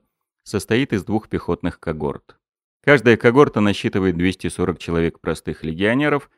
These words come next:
и тридцать один командиров, разумеется, строевого состава, а также батарею «Саламандр» в четыре орудия при пятидесяти артиллеристах,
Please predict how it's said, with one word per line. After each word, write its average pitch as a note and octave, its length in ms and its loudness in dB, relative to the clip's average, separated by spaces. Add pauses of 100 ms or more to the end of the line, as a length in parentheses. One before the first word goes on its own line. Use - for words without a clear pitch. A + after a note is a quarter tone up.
(140)
и A2 100 -4
тридцать - 420 -4
один G2 240 0
командиров, D#2+ 840 -2 (280)
разумеется, F#2+ 580 0
строевого F2 640 0
состава, D2 560 -6 (280)
а G#2 100 -6
также G#2+ 300 2
батарею F#2 440 0
«Саламандр» G2+ 680 0
в - 140 -20
четыре A2 420 -4
орудия G#2+ 400 -2
при - 220 -10
пятидесяти G2 640 -6
артиллеристах, F#2+ 840 -4